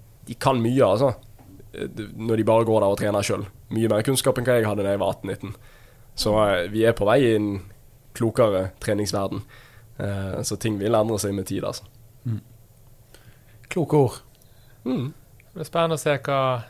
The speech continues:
Speaker 3: tjue tjueto bringer nå, da.
Speaker 1: Absolutt.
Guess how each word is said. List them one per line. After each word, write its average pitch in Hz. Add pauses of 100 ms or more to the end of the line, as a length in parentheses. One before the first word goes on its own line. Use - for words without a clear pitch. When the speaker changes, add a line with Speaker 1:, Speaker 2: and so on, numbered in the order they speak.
Speaker 3:
tjue 143
tjueto 131
bringer 127
nå, 110
da. 131 (1800)
Speaker 1:
Absolutt. 127